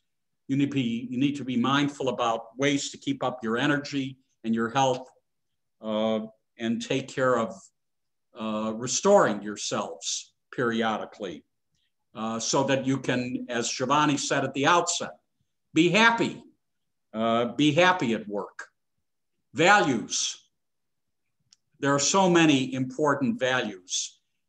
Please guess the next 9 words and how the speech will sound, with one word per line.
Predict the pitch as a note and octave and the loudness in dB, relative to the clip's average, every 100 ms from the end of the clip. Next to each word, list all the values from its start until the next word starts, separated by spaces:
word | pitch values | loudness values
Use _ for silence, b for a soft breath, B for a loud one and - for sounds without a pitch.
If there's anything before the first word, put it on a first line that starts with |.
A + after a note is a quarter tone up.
| - | -10
and | B2+ B2 B2+ | -6 -4 -2
each | E3+ F3 | -4 -2
of | D#3 | 2
our | C#3+ C#3 | 2 2
institutions | B2+ - A2+ C#3 A#2+ C3 A2+ - | 0 -4 -6 -4 -4 -4 -4 -4
has | B2+ A#2+ - | -4 -4 -4
a | A2 G#2+ - _ _ _ | -4 -4 -8 _ _ _
value | C3+ D3 C#3+ C3 | 0 2 2 -2
statement. | - D3 B2 A2 A#2 G#2+ | -2 -2 -2 -2 -2 -2